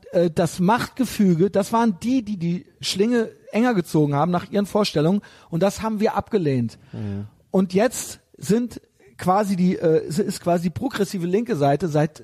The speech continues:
Speaker 1: Jahrzehnten, seit zwei Jahrzehnten oder seit den neunziger Jahren oder so, hat, hat die Oberhand, ja. Selbst die Grünen haben fast in der Sonntagsfrage fast die C D U überholt.
Speaker 2: Wahnsinn.
Speaker 1: Und jetzt ziehen die noch krasser die Schlinge zu
Speaker 2: Ja.
Speaker 1: und, äh,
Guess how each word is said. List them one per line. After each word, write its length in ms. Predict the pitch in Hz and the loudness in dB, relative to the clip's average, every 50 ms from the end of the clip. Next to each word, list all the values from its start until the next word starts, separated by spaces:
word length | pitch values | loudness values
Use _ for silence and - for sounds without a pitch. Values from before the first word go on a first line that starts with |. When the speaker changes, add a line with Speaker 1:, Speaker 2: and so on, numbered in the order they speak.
| - - | -20 -10
Speaker 1:
Jahrzehnten, 680 | 101 104 151 143 - - - 220 254 285 277 226 165 | -4 -2 -2 -2 -2 0 0 0 0 0 -2 -6 -8
seit 180 | 139 139 123 - | -6 -6 -6 -6
zwei 180 | - 185 185 196 | -2 2 2 2
Jahrzehnten 340 | 202 196 - 202 208 180 | 2 0 -2 -4 -4 -4
oder 140 | 135 147 147 | -2 -4 -4
seit 200 | 143 160 170 143 | -2 -2 -4 -4
den 40 | 165 | -4
neunziger 360 | 170 175 190 196 - 190 147 | -4 -4 -4 -4 -4 -2 0
Jahren 260 | 143 151 180 196 190 | 0 2 2 0 0
oder 160 | 170 139 143 139 | 0 0 0 0
so, 200 | 135 156 160 143 | 2 2 2 0
hat, 200 | 165 - - - | 0 -4 -6 -8
hat 180 | 147 156 - - | -8 -8 -6 -6
die 100 | 185 - | -6 -2
Oberhand, 580 | - 226 220 226 180 127 123 135 190 220 - _ - - _ - | 0 0 2 2 0 0 0 0 0 -2 -4 _ -20 -20 _ -8
ja. 240 | - 139 151 196 214 - - - | -2 0 0 0 0 -2 -8 -12
Selbst 320 | - - 180 190 - - - | -4 -2 -2 -2 -2 -4 -8
die 60 | 180 | -8
Grünen 640 | - - 139 165 233 294 320 277 214 143 120 113 - _ _ _ _ _ _ | -6 -4 0 2 2 2 2 2 -2 -2 -4 -8 -12 _ _ _ _ _ _
haben 200 | - 180 202 202 | -4 -2 -2 -2
fast 360 | - 180 208 220 214 - - | -2 0 -2 -2 -2 -4 -10
in 120 | - 175 | -4 -2
der 100 | 165 160 | 0 0
Sonntagsfrage 640 | 147 180 214 226 226 180 - - - 143 139 139 135 | 2 2 0 2 0 -2 -2 -2 -2 -2 0 0 -2
fast 260 | 131 - 185 170 - | -2 -2 -4 -4 -4
die 80 | - 196 | -6 -8
C 160 | - - 170 | -2 0 2
D 120 | 156 156 - | 2 2 2
U 180 | - 214 254 | 2 2 2
überholt. 640 | 240 147 131 117 107 117 123 127 185 233 - - _ _ _ - - - - - - 139 - - - | 2 2 0 0 2 2 2 2 2 0 -2 -6 _ _ _ -20 -20 -20 -20 -14 -14 -14 -14 -12 -14
Speaker 2:
Wahnsinn. 420 | 104 92 90 92 95 101 95 92 - - - _ | -14 -12 -12 -10 -8 -6 -6 -8 -8 -12 -12 _
Speaker 1:
Und 140 | - 165 180 | 0 0 2
jetzt 400 | 190 208 202 - - - - - | 2 0 -2 -4 -8 -12 -10 -8
ziehen 260 | - 233 254 285 262 | -6 -4 -2 -2 -2
die 280 | 214 202 190 180 170 - _ - | 0 0 -2 -2 -2 -4 _ -6
noch 540 | - 156 170 196 240 277 285 - 165 - - | -4 -2 0 2 2 2 2 0 -2 -6 -6
krasser 480 | - 143 120 - 208 208 - - 208 | -8 -8 -4 -2 -2 -2 0 0 -2
die 100 | 180 190 | 0 0
Schlinge 380 | 180 - - 196 190 196 190 185 | -2 -2 0 0 2 2 2 0
zu 420 | - - - 220 185 160 202 233 - - - | -2 -2 0 2 4 4 2 2 -2 -8 -12
Speaker 2:
Ja. 200 | 135 127 117 - - - | -10 -10 -12 -12 -12 -4
Speaker 1:
und, 380 | - 196 185 196 214 - - - - - - - - - - _ - | 0 0 2 2 0 -4 -8 -14 -16 -18 -18 -18 -20 -20 -12 _ 0
äh, 260 | 180 170 180 180 | 2 4 4 4